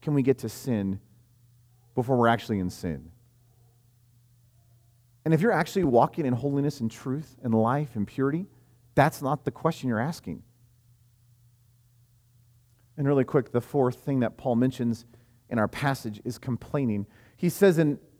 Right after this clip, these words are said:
verse ten, he says, "Nor grumble as some, some of them did and were destroyed by the destroyer." One of the things that is very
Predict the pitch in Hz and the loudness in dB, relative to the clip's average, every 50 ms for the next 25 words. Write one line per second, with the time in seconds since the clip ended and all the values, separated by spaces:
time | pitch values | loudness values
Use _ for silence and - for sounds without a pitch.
0 | _ _ 151 147 160 156 - - - 185 175 165 156 - 175 165 156 135 147 165 | _ _ 0 0 2 2 2 0 0 0 2 2 2 2 2 2 2 2 4 4
1 | 165 160 131 131 143 156 175 202 185 147 131 131 135 135 - 180 165 156 - - | 4 4 4 4 4 6 6 6 6 6 6 6 6 4 2 0 -2 -2 -2 -4
2 | - - 185 170 151 151 175 190 175 123 117 104 110 120 - - - - _ - | -6 -2 0 2 4 6 6 4 4 4 2 2 2 0 -4 -10 -18 -20 _ -4
3 | 151 151 147 143 147 139 - - - 175 175 175 170 143 151 151 143 139 147 143 | 2 2 2 2 2 -2 -4 -2 4 6 6 8 8 8 6 6 6 2 0 -2
4 | 139 - - 185 180 156 139 120 95 69 - - _ _ _ _ _ _ _ _ | -4 -6 -4 -2 2 2 4 4 2 0 -4 -8 _ _ _ _ _ _ _ _
5 | - - - - 208 247 277 269 247 220 196 233 233 185 208 202 180 160 165 233 | -16 -10 -2 8 12 12 12 12 12 8 8 8 8 10 8 8 8 8 8 10
6 | 240 226 208 202 | 12 12 12 10